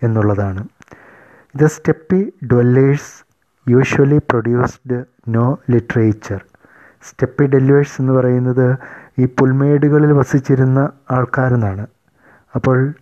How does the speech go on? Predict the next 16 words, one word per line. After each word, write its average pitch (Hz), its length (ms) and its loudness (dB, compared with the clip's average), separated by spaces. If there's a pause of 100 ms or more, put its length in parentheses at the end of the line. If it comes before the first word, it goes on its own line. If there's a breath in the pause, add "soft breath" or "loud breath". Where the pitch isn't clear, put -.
(140)
മംഗോളിയൻസ് 151 800 0 (520 loud breath)
സെൻട്രൽ 139 440 0
ഏഷ്യയിലെ 143 360 0
പുൽമേടുകളിൽ, 147 840 2 (480 loud breath)
ആ, 123 280 2
അധിവസിച്ചിരുന്നവരാണ്. 117 1080 0 (680 soft breath)
അപ്പോൾ 147 200 0
അങ്ങനെയുള്ള 160 460 2
ജനസമൂഹങ്ങൾ 123 880 0
പലപ്പോഴും 113 720 -10 (360 loud breath)
അവരുടേതായ 120 720 0
സാഹിത്യ 117 580 -2
സൃഷ്ടികളൊന്നും 113 840 -2
തന്നെ, 123 240 -2 (680 loud breath)
ആ, 117 140 0
നടത്തിയിരുന്നില്ല. 117 920 -2